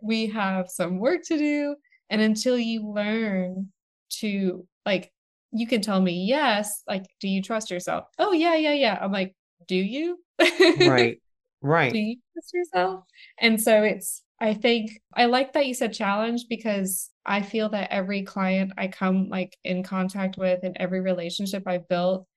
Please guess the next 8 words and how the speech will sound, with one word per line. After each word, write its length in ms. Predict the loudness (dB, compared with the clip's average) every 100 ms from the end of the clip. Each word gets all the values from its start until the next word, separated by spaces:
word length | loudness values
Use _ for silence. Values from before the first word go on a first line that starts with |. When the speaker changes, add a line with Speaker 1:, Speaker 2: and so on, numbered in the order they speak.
| _ _
Speaker 1:
has 200 | -8 -8
taught 280 | -6 -6 -4
me 160 | -2 -2
something 400 | -2 -4 -2 -4
at 120 | -4
the 80 | -6
same 260 | -2 -2
time 580 | -4 -8 -6 -4 -6 -10